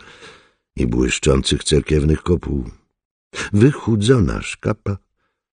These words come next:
parowała w zimnym powietrzu, ciężko stawiając kopyta w śniegowej brei,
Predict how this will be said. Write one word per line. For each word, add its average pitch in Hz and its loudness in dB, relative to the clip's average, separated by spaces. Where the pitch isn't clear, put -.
parowała 65 2
w 50 -6
zimnym 60 -2
powietrzu, 64 -2
ciężko 65 -2
stawiając 62 -2
kopyta - -2
w - -8
śniegowej 60 -2
brei, 62 0